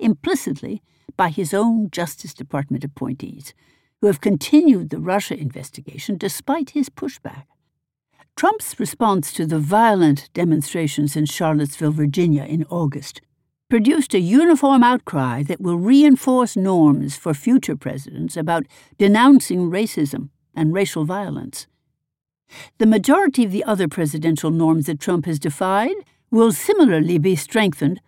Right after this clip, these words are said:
by the reactions to his behavior and will snap back in the next presidency. But that doesn't mean virtuous norms will hold elsewhere.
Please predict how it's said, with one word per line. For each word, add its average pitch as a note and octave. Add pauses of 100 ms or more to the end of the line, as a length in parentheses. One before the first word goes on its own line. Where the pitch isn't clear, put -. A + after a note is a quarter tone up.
(140)
by F#3+
the G3
reactions G#3
to G3+
his G3+
behavior A#3 (320)
and G#3+
will E3
snap D4
back F3
in F3
the D3+
next D3
presidency. - (1000)
But G3+
that D4
doesn't C4+
mean G#3
virtuous D#3+
norms D3+ (160)
will F3+
hold E3+ (420)
elsewhere. D3